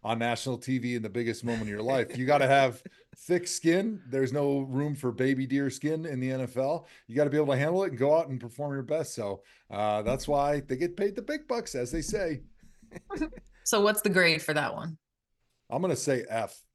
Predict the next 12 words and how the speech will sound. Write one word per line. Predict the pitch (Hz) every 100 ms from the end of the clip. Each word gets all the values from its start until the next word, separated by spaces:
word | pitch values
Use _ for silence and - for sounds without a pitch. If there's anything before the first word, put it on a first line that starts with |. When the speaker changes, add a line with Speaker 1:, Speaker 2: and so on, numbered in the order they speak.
| -
Speaker 1:
I | 139
mean, | 165 147 117
yeah, | 127 233 185 104
I, | 135 160 151
I |
get | 151 233
it. | 190 - - - - -
Speaker 2:
<laughs> | -
Speaker 1:
Talk | 180 208 226
to | - 208 202 196
me, | 185 196 185
Tay. | - 170 226 170 156